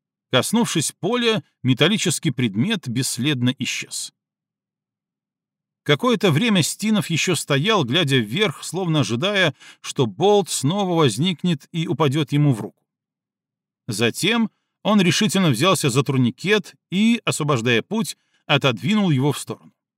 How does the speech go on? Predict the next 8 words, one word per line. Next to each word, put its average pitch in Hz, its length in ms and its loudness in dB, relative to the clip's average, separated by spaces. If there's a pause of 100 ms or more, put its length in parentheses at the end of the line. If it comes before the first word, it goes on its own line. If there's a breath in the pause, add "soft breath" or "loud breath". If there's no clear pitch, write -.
(680)
Обратно 131 580 0
к - 40 -12
капсуле 180 600 2
он 180 240 2
возвращался 139 720 0
быстрой, 160 600 -2
уверенной 123 520 0
походкой. - 540 -12